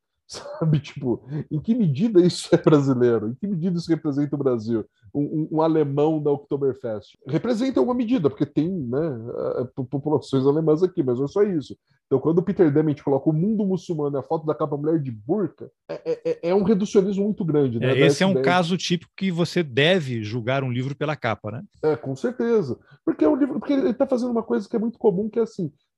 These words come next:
Speaker 1: é usar a imagem da mulher muçulmana pra conseguir uma coisa, né, o-, ter uma finalidade. É igual aquela foto daquela, é, garota que foi fotografada, foi pela National Geographic, né, que ela tá,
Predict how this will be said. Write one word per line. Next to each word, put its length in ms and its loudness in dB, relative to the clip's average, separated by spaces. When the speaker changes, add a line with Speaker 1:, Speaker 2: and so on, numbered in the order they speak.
Speaker 1:
é 80 6
usar 520 4
a 60 2
imagem 460 0
da 140 2
mulher 320 0
muçulmana 800 -4
pra 200 4
conseguir 400 -6
uma 180 0
coisa, 460 0
né, 140 2
o-, 240 -6
ter 100 2
uma 80 4
finalidade. 500 -2
É 60 -4
igual 180 0
aquela 180 -2
foto 260 -4
daquela, 400 -4
é, 480 -2
garota 420 0
que 80 -20
foi 80 -6
fotografada, 760 -2
foi 100 -2
pela 180 0
National 380 -2
Geographic, 640 -2
né, 300 0
que 140 -6
ela 200 0
tá, 760 0